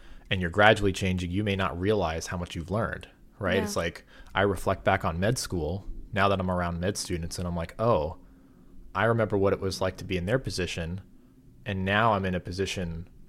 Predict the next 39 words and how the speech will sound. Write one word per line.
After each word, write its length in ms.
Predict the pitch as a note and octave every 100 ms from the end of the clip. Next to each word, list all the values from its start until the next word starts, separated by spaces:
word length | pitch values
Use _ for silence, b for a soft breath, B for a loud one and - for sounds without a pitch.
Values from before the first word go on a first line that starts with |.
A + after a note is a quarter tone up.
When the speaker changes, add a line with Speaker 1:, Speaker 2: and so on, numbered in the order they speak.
| -
Speaker 1:
where 160 | G2 F2+
I 80 |
can 160 | F2+ F#2
teach." 500 | - F3 G#2+ - - - - -
And 100 | G#2
it's 140 | F#2 F#2+
like, 180 | F2+ - - - -
"How 160 | - A#2
did 100 | G2
I 60 |
get 240 | F2+ A#2+ A2+
here?" 260 | D#2+ E2+ -
You 160 | A#3 C3+
know, 120 | G2+
when 120 | G#2
did 100 | G2+
that 160 | C#3 -
Speaker 2:
Mm, 40 |
Speaker 1:
happen? 280 | - - E3+
Speaker 2:
yeah. 220 | G3 G3 B B B B
Speaker 1:
'Cause 160 | A2 G#2+
you 80 |
feel 200 | G2 A2+
clueless 420 | G#2+ C3 B2+ G2 -
the 80 |
whole 160 | F#2+ F#2+
way 160 | A#2 C3+
sometimes. 760 | - F#2 - E2+ E2 - - -
Speaker 2:
Yeah. 160 | A3+ G#3+
Speaker 1:
And, 380 | G#2 F#2+ F#2 F#2
um, 340 | F2 E2+ F#2 - B B B B B
so 120 | - A2
I 60 |
think, 300 | - B2 B2
like, 180 | G2+ F2+
tracking 460 | - G2 G#2+ A2+ G2+
your 120 | F#2+
own 100 | E2+
progress 840 | - F2+ F#2+ F#2+ E2 E2 - -